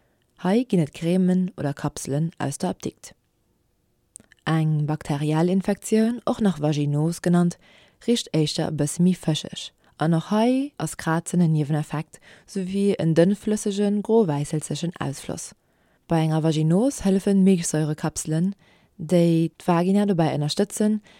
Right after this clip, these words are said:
das Gleichgewicht vom P-H-Wert herzustellen.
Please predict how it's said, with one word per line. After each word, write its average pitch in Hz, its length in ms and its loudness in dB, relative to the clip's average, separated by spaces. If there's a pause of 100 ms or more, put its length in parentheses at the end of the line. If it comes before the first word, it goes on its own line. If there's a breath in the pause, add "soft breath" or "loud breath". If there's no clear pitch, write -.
(240 soft breath)
das - 80 -18
Gleichgewicht 226 800 0
vom 185 120 2
P-H-Wert 151 560 -2
herzustellen. 156 840 -4